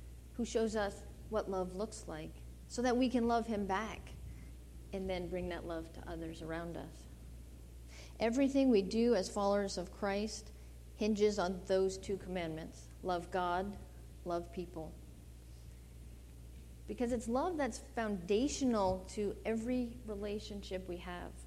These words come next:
And the Christian faith is built on relationships. That's, that's its foundation. First, our relationship with God,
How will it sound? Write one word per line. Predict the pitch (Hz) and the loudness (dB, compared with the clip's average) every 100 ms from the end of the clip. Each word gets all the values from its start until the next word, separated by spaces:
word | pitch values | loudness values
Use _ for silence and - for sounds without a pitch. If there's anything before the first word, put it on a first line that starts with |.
| - - - - - - - - - - - - - - - - - - - - - - - - | -14 -14 -14 -14 -14 -14 -14 -14 -14 -14 -12 -14 -14 -14 -14 -14 -14 -14 -14 -14 -14 -14 -14 -4
And | 208 | -2
the | 202 | 0
Christian | 277 277 233 | 2 2 2
faith | 208 302 330 214 - - - - - - - - - - - - | 2 2 4 4 2 -8 -10 -12 -14 -14 -14 -14 -14 -14 -8 -2
is | 208 | 2
built | 190 247 233 - | 6 6 6 0
on | 220 226 | 2 4
relationships. | 208 208 277 - 165 - 139 - - - - - - - - - | 4 2 -2 -4 -6 -4 -6 -6 -8 -10 -14 -16 -16 -16 -16 -6
That's, | 202 202 - - | -2 -2 -4 -4
that's | 190 165 | 0 0
its | 180 175 | 0 -4
foundation. | 190 180 175 180 247 277 147 - - - - | -2 -2 0 0 -2 -4 -6 -8 -10 -12 0
First, | 254 240 247 | 4 6 8
our | 220 | 8
relationship | 214 214 214 214 226 202 | 10 8 6 2 0 0
with | 196 185 | 0 2
God, | 202 208 247 | 2 4 0